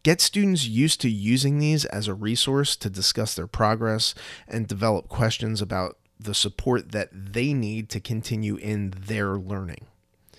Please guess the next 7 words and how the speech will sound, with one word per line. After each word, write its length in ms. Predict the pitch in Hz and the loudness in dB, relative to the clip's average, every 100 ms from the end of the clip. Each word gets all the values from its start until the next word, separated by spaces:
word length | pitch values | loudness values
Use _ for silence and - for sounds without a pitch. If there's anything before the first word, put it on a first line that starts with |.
| - - - - - | -20 -20 -20 -20 -8
The 100 | - | -2
way 220 | 110 175 233 | 2 4 4
I 80 | |
use 440 | 156 113 113 117 - | 2 2 2 2 0
these 280 | 98 92 - | -4 -4 -6
falls 400 | - 107 104 104 | 0 2 2 0
into 640 | 107 104 - 104 98 | -4 -4 -2 -2 -2